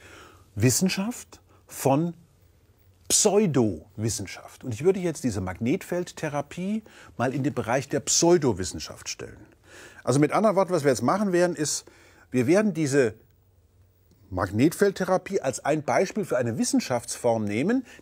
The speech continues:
die nach außen hin für die Öffentlichkeit offenbar als Wissenschaft daherkommt, aber im Grunde genommen gar keine Wissenschaft ist, weil sie ganz grundlegenden Kriterien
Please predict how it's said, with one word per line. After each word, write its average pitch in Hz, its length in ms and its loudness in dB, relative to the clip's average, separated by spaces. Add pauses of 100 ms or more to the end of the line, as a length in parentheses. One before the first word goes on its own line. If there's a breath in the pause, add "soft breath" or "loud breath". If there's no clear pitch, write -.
(120)
die 160 100 0
nach 123 260 0
außen 269 400 2
hin 135 220 0
für 131 140 -4
die 123 180 -6
Öffentlichkeit 180 800 0
offenbar 175 500 0 (260 loud breath)
als 147 240 0
Wissenschaft 180 500 0
daherkommt, 170 800 0 (340 soft breath)
aber 160 300 2
im 135 160 -4
Grunde 302 400 4
genommen 160 420 2
gar 160 260 0
keine 175 320 -6
Wissenschaft 156 480 -10
ist, 165 300 -6 (220 loud breath)
weil 131 120 -4
sie 131 120 -4
ganz 226 400 0
grundlegenden 170 720 0
Kriterien 175 720 -2